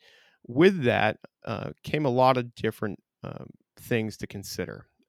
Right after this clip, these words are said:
And so from the get-go, their main concern was controlling their cost of their workers' compensation and their fluctuating E mod and what basically happens in terms of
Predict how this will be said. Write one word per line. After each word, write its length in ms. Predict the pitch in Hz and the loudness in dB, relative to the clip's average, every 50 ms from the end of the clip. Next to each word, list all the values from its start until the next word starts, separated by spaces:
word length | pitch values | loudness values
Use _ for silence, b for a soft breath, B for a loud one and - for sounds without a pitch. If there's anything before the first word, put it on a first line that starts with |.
| _ _ _ - | _ _ _ -12
And 160 | 113 101 - | -10 -10 -6
so 240 | - 127 113 107 101 | -2 -2 0 -2 -2
from 280 | - - 156 170 202 | -2 -2 -2 0 0
the 80 | 185 165 | -2 -2
get-go, 640 | 127 117 131 131 123 - 117 117 113 104 101 98 - - b b b b b b b b b | 0 2 2 2 2 2 -2 -2 -2 0 -2 -2 -6 -10 b b b b b b b b b
their 280 | 120 117 127 135 151 156 | 0 2 4 4 6 4
main 220 | 156 143 139 135 | 4 2 2 0
concern 720 | - - - - - - 123 117 113 110 110 104 107 107 110 | -2 -6 -8 -8 -4 -2 -2 -2 0 -2 -2 -4 -4 -6 -4
was 200 | 107 107 104 - | -4 -4 -4 -4
controlling 480 | - - 117 - - 120 117 117 113 107 | -6 -10 -8 -2 0 0 0 0 0 -2
their 120 | 104 98 | -4 -6
cost 400 | - - - 101 98 98 - - | -6 -4 -2 -2 -2 -2 -6 -10
of 100 | 104 98 | -10 -8
their 120 | 98 95 | -6 -6
workers' 360 | 95 95 92 92 - - 95 - | -6 -6 -8 -8 -10 -12 -12 -10
compensation 840 | - 98 98 - _ 98 - - - - - 101 - - - - _ _ _ - | -10 -12 -12 -12 _ -16 -12 -12 -10 -10 -10 -12 -14 -16 -18 -18 _ _ _ -14
and 100 | 104 98 | -10 -8
their 140 | 101 95 | -8 -8
fluctuating 760 | - - - 113 104 - - - 110 110 101 101 101 101 98 - - | -10 -6 -4 -4 -4 -4 -6 -6 -6 -4 -4 -6 -8 -8 -10 -10 -10
E 160 | 113 107 101 | -8 -8 -6
mod 440 | 104 98 98 95 92 90 95 98 - b b b b b b b b b _ - | -6 -6 -6 -6 -8 -8 -8 -10 -12 b b b b b b b b b _ -4
and 540 | 104 107 104 101 101 98 95 98 98 107 - _ _ _ _ _ _ _ _ _ _ _ _ _ _ _ | -4 -2 -2 -4 -4 -4 -6 -8 -8 -12 -16 _ _ _ _ _ _ _ _ _ _ _ _ _ _ _
what 500 | - - 135 120 113 120 127 127 117 - _ - | -14 -12 -6 0 4 6 6 6 4 2 _ -6
basically 420 | 117 110 110 113 - - - 113 110 | -2 0 0 0 -2 -2 -2 -4 -2
happens 480 | - - 104 95 92 - 98 107 - | -2 -2 -2 -2 -2 -4 -6 -6 -6
in 100 | 107 104 | -8 -8
terms 300 | - - - 107 104 104 | -8 -6 -8 -8 -6 -6
of 120 | 104 - | -8 -8